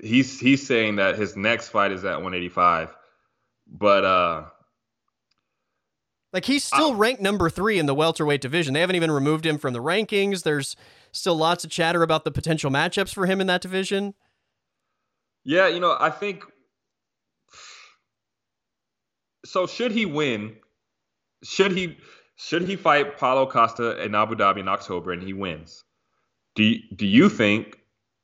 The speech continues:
Speaker 1: he should fight, do you think they're gonna try to make him fight for the middleweight title next after that win or the welterweight title?
Speaker 2: I think there's a chance that he fights for the middleweight title next, period.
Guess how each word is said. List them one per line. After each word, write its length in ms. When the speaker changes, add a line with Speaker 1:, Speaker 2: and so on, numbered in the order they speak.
Speaker 1:
he 160
should 220
fight, 340
do 80
you 80
think 140
they're 80
gonna 160
try 200
to 80
make 160
him 140
fight 280
for 80
the 320
middleweight 460
title 500
next 720
after 260
that 240
win 300
or 520
the 100
welterweight 500
title? 300
Speaker 2:
I 140
think 220
there's 180
a 60
chance 360
that 100
he 40
fights 300
for 100
the 80
middleweight 340
title 280
next, 220
period. 540